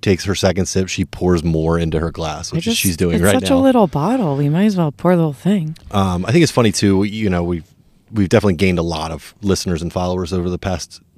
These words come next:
Speaker 1: maybe six months or so, but I never tell anybody we have a podcast.
Speaker 2: Yeah, I don't tell people that either.
Speaker 1: Like, Beak-,
Speaker 2: It
Speaker 1: I
Speaker 2: is on our, my, Kara Jo Skincare's website. You can find the podcast through there.
Speaker 1: Oh, that's cool. But yeah, I mean, I just, I never, I don't know. It feels weird.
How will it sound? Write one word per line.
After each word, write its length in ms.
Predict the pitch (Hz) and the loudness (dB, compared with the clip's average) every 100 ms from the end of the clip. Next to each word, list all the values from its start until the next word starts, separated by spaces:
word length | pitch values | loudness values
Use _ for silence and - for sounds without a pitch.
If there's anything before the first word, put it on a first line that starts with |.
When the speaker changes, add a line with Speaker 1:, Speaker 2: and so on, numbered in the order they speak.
| - | -6
Speaker 1:
maybe 240 | 107 87 | -4 -2
six 320 | - 117 - | -2 -6 -2
months 260 | 101 95 - | -2 -2 -4
or 60 | 90 | -4
so, 340 | - 85 80 - - - - _ | -2 -2 -4 -8 -20 -20 -20 _
but 140 | 104 | -6
I 160 | - 113 | -2 0
never 400 | 147 151 156 170 | 2 2 0 -4
tell 460 | - - 90 92 85 | -4 -2 2 2 0
anybody 520 | 80 85 82 95 98 | -4 -2 0 0 0
we 180 | 87 90 | 0 -2
have 100 | 82 | -4
a 80 | |
podcast. 640 | 78 76 80 - 82 - _ _ _ _ _ _ _ _ - _ - | -8 -12 -12 -14 -16 -20 _ _ _ _ _ _ _ _ -20 _ -2
Speaker 2:
Yeah, 260 | 175 151 | 0 2
I 140 | - 165 | 0 0
don't 260 | 180 147 - | 0 -2 -6
tell 280 | - 135 127 | -10 -8 -6
people 320 | - 131 - | -6 -6 -6
that 200 | 123 123 | -8 -6
either. 240 | 135 139 131 | -6 -6 -2
Speaker 1:
Like, 200 | 127 135 | -2 2
Beak-, 240 | 160 170 | 2 4
Speaker 2:
It 60 | 180 | 4
Speaker 1:
I 60 | 135 | 4
Speaker 2:
is 200 | 254 254 | 2 0
on 160 | 277 220 | 0 2
our, 180 | 160 - | 0 -2
my, 140 | 160 143 - | -4 -4 -4
Kara 220 | 160 147 | -2 0
Jo 100 | 139 | -2
Skincare's 460 | 135 139 135 127 123 | -2 -4 -4 -4 -4
website. 400 | 127 123 92 - | -4 -4 -8 -8
You 100 | 127 | -4
can 160 | 165 | -6
find 380 | - 120 123 127 | -4 -4 -2 -4
the 40 | |
podcast 520 | 123 123 120 113 117 - | -6 -8 -6 -10 -10 -12
through 160 | 127 | -12
there. 400 | 120 120 127 123 - | -8 -8 -10 -12 -6
Speaker 1:
Oh, 120 | 151 | 0
that's 160 | 160 - | 2 0
cool. 220 | - 82 | -2 -4
But 120 | - 101 | -2 0
yeah, 220 | 95 85 | 2 2
I 60 | 104 | 0
mean, 180 | 120 - | 0 0
I 80 | 113 | -4
just, 260 | 110 123 - | -4 -6 -4
I 100 | 117 | -2
never, 320 | 127 127 - | 0 -2 -2
I 40 | |
don't 100 | 147 | 2
know. 100 | 170 | 2
It 60 | 139 | 2
feels 300 | 135 151 139 | 0 -2 -2
weird. 400 | 98 107 143 | -2 0 2